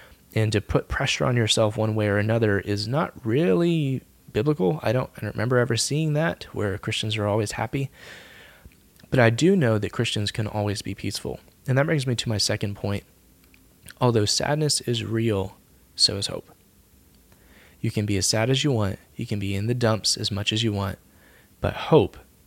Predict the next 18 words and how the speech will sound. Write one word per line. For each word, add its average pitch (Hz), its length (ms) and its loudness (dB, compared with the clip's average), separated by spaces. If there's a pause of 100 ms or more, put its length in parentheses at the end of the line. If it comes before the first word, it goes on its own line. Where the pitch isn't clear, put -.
(140)
is 113 180 0
what 98 240 -2
actually 101 420 -2
matters. - 540 -6 (1300)
Why? 120 340 2 (800)
Because 104 300 -6
it 101 100 -2
is 101 220 -4 (140)
from 101 240 -6
God. - 280 -8 (880)
I 113 60 0
hope 147 180 4
that 156 140 -2
this 151 140 2
is 117 140 0
helpful 120 340 2
to - 200 -4
you. 107 380 -2